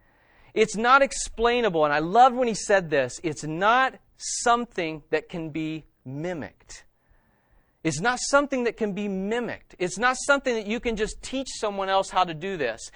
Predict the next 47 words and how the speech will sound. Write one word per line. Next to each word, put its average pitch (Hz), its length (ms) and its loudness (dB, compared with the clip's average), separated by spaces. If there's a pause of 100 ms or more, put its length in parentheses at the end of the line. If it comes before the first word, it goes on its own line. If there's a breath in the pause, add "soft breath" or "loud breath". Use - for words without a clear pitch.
(140 loud breath)
It's 175 140 -2
not 269 200 4
something 277 380 0
that 214 80 -2
you 220 160 -2
can 233 140 -2
just 208 240 -2
say, 202 260 8 (300 loud breath)
"Well, 233 180 8
you 226 220 2
can 269 160 0
learn 240 180 4
it 196 100 -4
too," 254 280 0
or, 196 100 6
"You 220 160 0
can 240 140 -2
do 240 120 -4
this 214 200 0
too," 247 280 -2
or, 196 200 4 (240 soft breath)
no, 220 160 -6
no, 247 120 -6
no. 151 280 -2 (260)
If - 300 -4
God 226 360 0
does 196 320 4
it, 110 220 -10 (300 soft breath)
if 160 160 -2
the 170 100 2
Holy 262 460 4
Spirit 208 680 -2
does 170 320 4
it, 107 220 -10 (320 soft breath)
it's 190 200 2
from 151 260 -4
God, 143 440 4
and 123 180 -12
people 190 600 -4
respond 143 640 0
the 131 100 -10
same 220 640 -4 (300 soft breath)
way 151 280 4
that 127 140 -4
these 131 180 -8
people 113 280 -10
responded. 95 560 -8